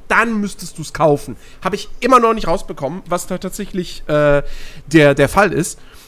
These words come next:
Jedenfalls hab ich's dann einfach runtergeladen, ähm,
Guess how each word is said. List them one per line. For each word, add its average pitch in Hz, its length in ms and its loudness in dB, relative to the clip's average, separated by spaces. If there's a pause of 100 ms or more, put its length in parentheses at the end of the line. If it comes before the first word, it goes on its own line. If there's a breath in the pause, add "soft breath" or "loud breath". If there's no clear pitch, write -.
(180 soft breath)
Jedenfalls 208 540 6
hab - 200 2
ich's 196 140 0
dann 170 160 4
einfach 170 320 0 (300)
runtergeladen, 262 720 4 (800)
ähm, 180 460 4